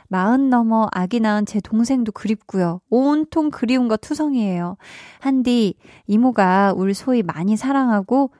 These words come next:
좀 더 잘하면 보러 갈 거라고 꼭 전해주세요.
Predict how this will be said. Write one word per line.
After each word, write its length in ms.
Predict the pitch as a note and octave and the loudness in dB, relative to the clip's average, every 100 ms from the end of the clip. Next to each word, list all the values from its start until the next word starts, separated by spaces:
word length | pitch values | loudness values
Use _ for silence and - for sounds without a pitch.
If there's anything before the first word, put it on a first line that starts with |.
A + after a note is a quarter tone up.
| _ | _
좀 340 | - A#3+ B3 B3 | 0 2 2 0
더 220 | A3 A3+ | 0 0
잘하면 560 | - F#3 G3 G3+ G3+ G3 | 0 -2 0 2 0 0
보러 420 | B3 C#4+ C#4 B3+ | 2 4 4 0
갈 200 | - G3+ | -4 -4
거라고 340 | - A#3 G#3+ | 0 0 0
꼭 220 | A3+ C#4+ - | 0 -2 -4
전해주세요. 840 | - G#3+ A#3 A3 G3 F#3 F3 E3+ | -4 2 2 2 -4 -2 -2 -2